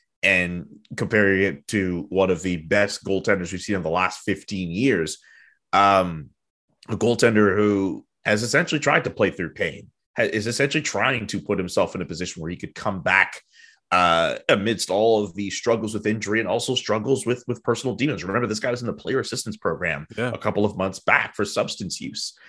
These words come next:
Speaker 1: And the fact, and what, one comment from him that will always stick with me is how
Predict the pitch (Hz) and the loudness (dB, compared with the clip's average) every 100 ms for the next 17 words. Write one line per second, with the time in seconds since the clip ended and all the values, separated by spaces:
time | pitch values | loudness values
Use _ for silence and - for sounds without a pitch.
0 | - _ - 98 98 101 98 - 104 107 | -20 _ 2 4 4 0 -4 -6 -6 -4
1 | - 107 110 - _ 123 110 104 110 147 | 0 2 0 -4 _ 0 0 0 0 -2
2 | 160 113 147 - 113 120 98 - - 101 | 2 2 2 0 0 2 -2 -6 -4 -2
3 | 90 92 92 87 85 95 98 - - 104 | -2 -2 0 2 2 2 2 0 0 0
4 | 98 85 80 78 78 _ _ _ - 101 | 0 -4 -8 -8 -14 _ _ _ 2 2
5 | 92 - 104 92 98 92 87 | 2 0 2 4 4 2 -2